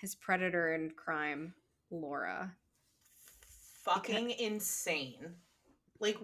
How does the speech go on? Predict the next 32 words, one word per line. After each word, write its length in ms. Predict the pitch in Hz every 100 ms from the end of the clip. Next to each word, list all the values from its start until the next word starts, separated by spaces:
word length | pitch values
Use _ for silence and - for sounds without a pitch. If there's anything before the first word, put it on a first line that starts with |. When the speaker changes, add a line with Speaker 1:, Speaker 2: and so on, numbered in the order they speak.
| 196
Speaker 2:
what 160 | 220 320
are 120 | 349
you 220 | 311 302
Speaker 1:
Sicko. 540 | 185 302 120 95 160 196 _ _ _ _ _ _ - - - - -
Speaker 2:
thinking? 340 | 226 277 359 370 -
Like, 220 | 233 247 220
I 140 | 226
just, 320 | 226 262 269 -
I, 480 | 220 214 208 202 180 - 190
I, 80 | 202
I 20 |
don't 400 | 190 196 196 202 - _ _
get 220 | 175 185 214
it. 160 | 240
And 160 | 220 196
the 80 | 170
shit 300 | - 226 226
that 100 | 247
she 200 | - 226
said 300 | - 208 196
to 100 | 185
Margot, 640 | 160 165 175 233 277 370 - - _ _ _ _ _ - _ _ -
it's 240 | 226 226
not 260 | 202 226 269
like 140 | 302
he 200 | 233 240
Speaker 1:
I 20 |
Speaker 2:
was 180 | 254 247
going 440 | - 240 240 240 233
to 280 | - 226
rape 360 | 170 170 185 226
you. 400 | 254 285 320 349